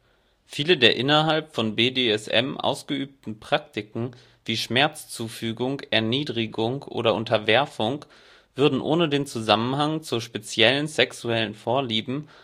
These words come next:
als unangenehm empfunden werden. Geschlechtsverkehr wie etwa Oral-, Anal- oder Vaginalsex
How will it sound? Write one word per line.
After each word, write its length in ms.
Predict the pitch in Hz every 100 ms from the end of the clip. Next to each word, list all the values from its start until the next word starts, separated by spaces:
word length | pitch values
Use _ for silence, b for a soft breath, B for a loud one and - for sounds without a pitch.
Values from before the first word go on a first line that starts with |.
| B
als 240 | - -
unangenehm 680 | - 120 113 113 110 110 107
empfunden 560 | 110 113 110 - 107
werden. 380 | 110 107 107 110 117 _ _ _ _ _ _ _ _
Geschlechtsverkehr 1040 | - - 113 120 - - 151 - 160 156 123
wie 80 | 104
etwa 260 | 101 -
Oral-, 640 | 104 110 113 110 120 147
Anal- 500 | - 110 113 117 143
oder 240 | 139 117 113
Vaginalsex 1000 | 117 113 113 117 135 147 - 139 -